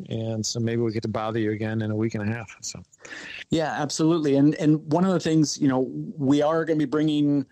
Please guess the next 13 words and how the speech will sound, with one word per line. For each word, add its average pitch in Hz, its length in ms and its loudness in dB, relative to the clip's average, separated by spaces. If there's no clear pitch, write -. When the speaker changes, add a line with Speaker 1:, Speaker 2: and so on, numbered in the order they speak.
Speaker 2:
multiple 135 580 2
demo 127 380 4
units 139 360 2
of 117 120 -4
the 117 80 0
Garmin 120 320 2
Catalyst. 143 460 -2
So 123 320 0
if 143 200 -2
you've 135 200 4
never 170 240 2
tried 160 400 -2
one 117 320 0